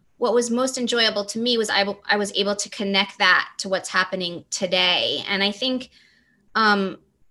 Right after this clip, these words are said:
you know, in studying history and in studying what has already happened, we can kind of predict what will happen in the future. And like you said, how important small groups are, how important,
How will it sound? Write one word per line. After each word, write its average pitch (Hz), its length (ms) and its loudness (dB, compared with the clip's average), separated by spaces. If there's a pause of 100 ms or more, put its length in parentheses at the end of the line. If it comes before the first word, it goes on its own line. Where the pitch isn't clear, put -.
you 233 140 -2
know, 214 120 4
in 202 120 2
studying 220 480 0
history 196 760 0
and 180 120 -2
in 180 100 -4
studying 190 680 -4
what 196 160 2
has 185 120 2
already 190 440 0
happened, 185 540 -2
we 175 100 -8
can 185 120 -10
kind 190 220 -6
of 185 140 -12
predict 180 720 -6 (400)
what 196 260 -2
will 190 160 2
happen 190 320 0
in 180 100 -4
the 180 80 -6
future. 190 600 -2
And 185 140 -6
like 185 180 -4
you 180 80 -10
said, 226 380 2
how 196 220 0
important 202 840 -2 (440)
small 208 480 0
groups 247 360 -4
are, 156 240 0
how 196 180 -2
important, 202 640 -2